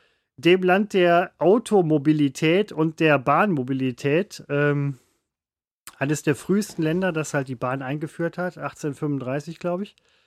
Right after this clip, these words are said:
Ähm, nicht erfunden, aber eingeführt.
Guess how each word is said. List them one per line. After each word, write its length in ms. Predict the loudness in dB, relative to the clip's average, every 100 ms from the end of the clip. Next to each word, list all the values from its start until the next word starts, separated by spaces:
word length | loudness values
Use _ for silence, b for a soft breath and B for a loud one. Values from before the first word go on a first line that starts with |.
| B B B _
Ähm, 400 | -2 -2 -2 -6
nicht 240 | -4 -4 -4
erfunden, 400 | -4 -4 -4 -6
aber 200 | -4 -4
eingeführt. 600 | -6 -6 -6 -8 -8